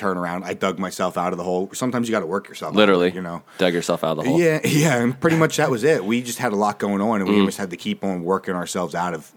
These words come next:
Speaker 2: Right.
Speaker 1: mistakes and
Speaker 2: Yeah.
Speaker 1: problems, and it just kinda led on day after day, and towards the end of the week,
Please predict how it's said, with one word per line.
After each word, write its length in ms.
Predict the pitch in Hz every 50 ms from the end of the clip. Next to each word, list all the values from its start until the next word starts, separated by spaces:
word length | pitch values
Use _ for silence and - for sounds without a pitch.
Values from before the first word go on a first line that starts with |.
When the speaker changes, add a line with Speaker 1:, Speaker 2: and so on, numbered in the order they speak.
| - _ _
Speaker 2:
Right. 300 | 87 90 87 80 - -
Speaker 1:
mistakes 540 | 98 98 - - - 107 95 92 - - -
and 80 | 92 85
Speaker 2:
Yeah. 40 | -
Speaker 1:
problems, 640 | 92 95 101 107 - - 87 82 87 92 85 - -
and 420 | - 87 90 90 90 90 90 87 - - - - - - - - - - _ -
it 140 | 101 98
just 180 | - 110 104 -
kinda 240 | - 117 107 101 90 -
led 240 | - 87 98 95 98
on 200 | 92 95 95 92
day 220 | 85 95 95 92 90
after 220 | 90 - - 78
day, 340 | 78 107 110 104 98 98 95 -
and 280 | 95 95 92 92 90 85 - _ _ _ _ _ - - - _ - _
towards 280 | - - 107 104 101 101
the 40 | 107
end 100 | 107 101
of 60 | 95
the 60 | 92 92
week, 360 | 107 120 113 104 - -